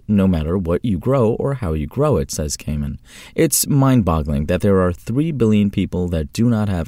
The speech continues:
access to sufficient fresh produce. To the company's founder, Source dot A G is about the democratization of agricultural knowledge through A I, allowing the cultivation of fresh fruits and vegetables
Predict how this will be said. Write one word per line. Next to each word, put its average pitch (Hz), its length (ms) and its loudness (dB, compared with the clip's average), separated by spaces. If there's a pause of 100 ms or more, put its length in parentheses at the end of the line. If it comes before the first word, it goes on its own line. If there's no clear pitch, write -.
access 104 520 -4 (300)
to 135 120 -2
sufficient 78 560 -2
fresh - 400 -10
produce. - 640 -8 (340)
To 135 180 4
the 113 80 2
company's 101 400 0
founder, 101 320 2
Source 98 440 0
dot 92 340 0
A 95 120 2
G 95 400 0
is 92 140 0
about 90 240 0
the 90 80 0
democratization 87 1160 -2
of 90 340 -2
agricultural 123 720 -4
knowledge 87 520 -2
through 110 340 0
A 82 180 -2
I, 107 340 -2 (300)
allowing 80 420 0
the 76 100 -6
cultivation 87 640 -2
of 73 80 -6
fresh - 320 -2
fruits 107 320 -2
and 82 120 -2
vegetables 85 640 -4